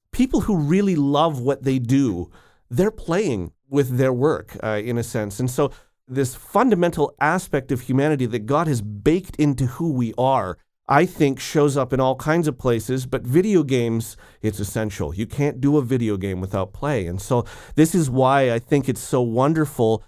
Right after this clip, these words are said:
to think about video games from a Christian perspective. Not that everything there is wonderful, because play, like all things, can be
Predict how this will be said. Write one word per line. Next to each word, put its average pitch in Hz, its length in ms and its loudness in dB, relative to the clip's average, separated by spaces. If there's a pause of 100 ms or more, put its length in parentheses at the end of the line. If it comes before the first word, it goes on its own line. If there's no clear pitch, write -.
(120)
to 143 100 2
think 165 380 2
about 120 480 2
video 127 220 2
games 113 320 0
from 117 200 -2
a 107 40 -2
Christian 110 340 -4
perspective. 110 560 -4
Not 120 180 0
that - 140 -2
everything 135 460 0
there 120 180 0
is 107 100 -4
wonderful, 127 520 0
because 123 280 -2
play, 131 300 -2
like 113 220 -2
all 127 180 4
things, 113 320 -2
can 107 200 -4
be 101 180 -2